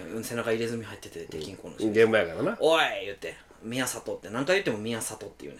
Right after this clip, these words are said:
Speaker 2: うん。
Speaker 1: 覚えられへんねん。濁点が、宮里って。
Speaker 2: うん。うん。
Speaker 1: もうなんかこう、もうすごいシージー出さんねん。昨日なんか四メートルの、これわかるかな？高木やったらわかってくれるけど、四メートルの鉄筋、
Speaker 2: うん。
Speaker 1: あるか、六階や。六階にある、しかも鉄-、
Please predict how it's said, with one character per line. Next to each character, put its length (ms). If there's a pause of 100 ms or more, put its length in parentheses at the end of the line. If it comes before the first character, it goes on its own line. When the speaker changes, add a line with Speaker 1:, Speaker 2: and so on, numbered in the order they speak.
(100)
Speaker 2:
う 40
ん。 40
Speaker 1:
覚 140
え 20
ら 100
れ 60
へ 20
ん 60
ね 100
ん。 300
濁 200
点 160
が、 200
宮 180
里 220
っ 40
て。 220
Speaker 2:
う 40
ん。 40
う 20
ん。 40
Speaker 1:
も 60 (300)
う 60
な 80
ん 60
か 80
こ 340
う、 40 (1120)
も 420
う 20
す 140
ご 120
い 60
シ 140
ー 60
ジ 60
ー 40
出 100
さ 160
ん 60
ね 60
ん。 120
昨 0
日 200
な 100
ん 20
か 80
四 240
メ 120
ー 40
ト 100
ル 80
の、 120
こ 120
れ 120
わ 160
か 100
る 100
か 120
な？ 100
高 240
木 80
や 60
っ 20
た 60
ら 80
わ 40
か 40
っ 20
て 80
く 80
れ 60
る 40
け 80
ど、 160 (260)
四 200
メ 120
ー 40
ト 100
ル 60
の 140
鉄 260
筋、 260
Speaker 2:
う 60
ん。 20
Speaker 1:
あ 80
る 120
か、 100
六 240
階 160
や。 180
六 220
階 180
に 60
あ 60
る、 280
し 120
か 80
も 100
鉄-、 180